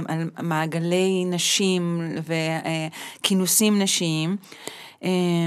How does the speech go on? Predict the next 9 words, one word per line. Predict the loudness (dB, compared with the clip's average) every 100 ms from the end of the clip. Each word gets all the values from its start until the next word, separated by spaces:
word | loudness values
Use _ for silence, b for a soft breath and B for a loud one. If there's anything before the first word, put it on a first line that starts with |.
| 2 0 0 -2 -4 -6 -8 -12 -14 -6
למשל | -2 2 6 6 4
פה, | 2 2 6
"לו | 6
הפכנו | 6 6 4 6 2 2
כולנו | 2 4 4
מיזנדריות, | 2 2 2 0 -2 -6 -6 -4
יכולנו | 0 4 4 4
להיות | 2 0
חבורה | 0 -2 -2 -4 -2 -2